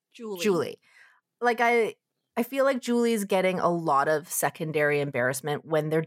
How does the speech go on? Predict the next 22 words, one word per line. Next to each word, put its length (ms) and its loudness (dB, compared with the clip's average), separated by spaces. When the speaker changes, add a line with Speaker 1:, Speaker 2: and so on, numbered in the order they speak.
Speaker 2:
doesn't 380 0
really 400 -2
need 380 -2
to 100 -12
be 260 -4
any. 160 -4
I 60 -2
feel 240 -4
like 100 0
she's 180 -8
making, 380 -2
and 100 -2
I 60 2
like 240 0
how 80 2
she's 240 -4
sensitive, 340 -2
and 80 2
I 40 2
like 200 0
how 120 0
she's 340 -6